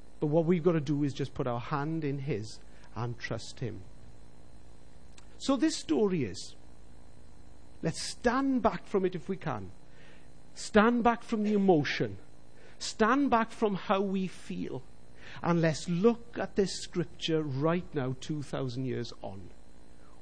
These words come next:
What was John's purpose? What was John's purpose? John's purpose was to be the one that would come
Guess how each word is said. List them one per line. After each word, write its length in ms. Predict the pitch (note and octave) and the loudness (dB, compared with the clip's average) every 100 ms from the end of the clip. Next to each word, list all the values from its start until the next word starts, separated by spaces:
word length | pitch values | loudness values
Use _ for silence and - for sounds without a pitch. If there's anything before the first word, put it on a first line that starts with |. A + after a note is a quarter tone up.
| - | -4
What 420 | D#3 A#3+ B3 - | 2 2 0 -4
was 160 | D#4+ C#4 | -4 -4
John's 520 | - A3+ G#3 G#3+ G3+ | -2 0 2 0 -4
purpose? 600 | - - - - - - - - - - - - - - - - - - - - - - - - - - - - - - - | -6 -6 -6 -6 -8 -8 -10 -10 -10 -10 -10 -10 -12 -12 -12 -10 -10 -10 -10 -10 -10 -10 -10 -10 -12 -12 -12 -12 -12 -12 2
What 300 | A3+ C4+ - | 4 4 -2
was 140 | D#4 | -4
John's 480 | - G#3+ G3 A3+ G#3+ | -2 -2 0 -2 -4
purpose? 580 | - B3+ A#3 - - - - - - - - - - - - - - | -6 -6 -6 -8 -8 -10 -12 -12 -12 -12 -10 -10 -10 -12 -12 -10 -2
John's 320 | E3+ F3+ A3 | 2 2 4
purpose 560 | - F#3+ - A3 - - - - - - - | 6 6 6 -2 -4 -10 -10 -12 -12 -12 -4
was 120 | C#3 | -2
to 100 | D#3+ | 2
be 160 | C#3+ D#3+ | 4 4
the 80 | |
one 400 | G3 F#3+ D#3 G#3+ - - - - - - - | 6 6 6 0 -8 -10 -10 -10 -12 -12 -4
that 200 | C#3 C#3+ | -4 0
would 160 | E3 - | 0 0
come 400 | - D3+ E3+ | 0 0 0